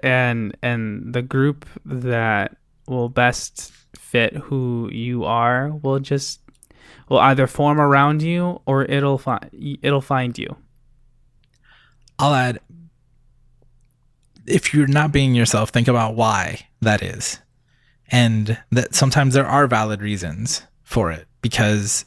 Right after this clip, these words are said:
Speaker 2: it may not be safe to be yourself. So just be careful out there and, you know, yeah, find,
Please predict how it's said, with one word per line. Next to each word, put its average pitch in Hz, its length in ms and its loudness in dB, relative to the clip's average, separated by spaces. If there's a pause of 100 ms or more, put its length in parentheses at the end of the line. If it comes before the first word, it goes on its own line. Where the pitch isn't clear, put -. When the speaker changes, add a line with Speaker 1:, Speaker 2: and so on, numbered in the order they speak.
Speaker 2:
it 123 140 -2
may 123 120 4
not 117 140 2
be 117 120 -4
safe - 600 -2
to 117 180 0
be 110 120 -4
yourself. 95 640 -6 (500)
So 123 140 0
just 120 240 -2 (220)
be 143 120 -2
careful 131 320 2
out 110 200 0
there 104 520 -2
and, 107 360 0
you 117 60 -2
know, 95 260 -6 (520)
yeah, 110 260 -2
find, 107 600 0